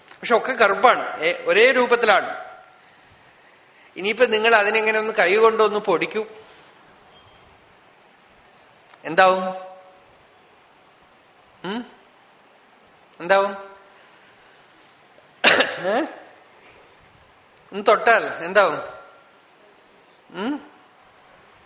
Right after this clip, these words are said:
മുഴുവൻ പൊടിഞ്ഞു പോയാൽ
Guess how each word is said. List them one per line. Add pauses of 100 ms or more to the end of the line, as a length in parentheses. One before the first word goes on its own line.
(4000)
മുഴുവൻ
പൊടിഞ്ഞു
പോയാൽ